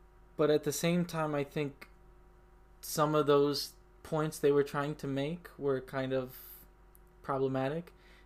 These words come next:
in a way. Like, in the first episode, right, when she's saying, "I control my anger all the time, every time someone catcalls me in the street," and it's like,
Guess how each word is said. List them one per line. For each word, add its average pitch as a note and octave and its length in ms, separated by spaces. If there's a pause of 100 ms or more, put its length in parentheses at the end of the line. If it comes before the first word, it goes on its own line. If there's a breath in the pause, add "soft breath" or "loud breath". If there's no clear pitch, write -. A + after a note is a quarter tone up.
in D3+ 120
a C#3+ 60
way. C#3+ 220
Like, C3+ 240
in C#3 80
the C#3 80
first D3 340
episode, C#3+ 640 (640)
right, C3+ 200
when C3+ 220
she's C3+ 260
saying, B2+ 240
"I B2 100
control D3 420
my C3+ 140
anger C3+ 320
all C3+ 160
the C3+ 80
time, C3+ 400
every C3+ 180
time C3+ 400 (420)
someone C3+ 500 (280)
catcalls D3 480
me C#3+ 160
in C3 80
the C3 80
street," D3 400 (520)
and C3+ 400
it's B2+ 200
like, B2 360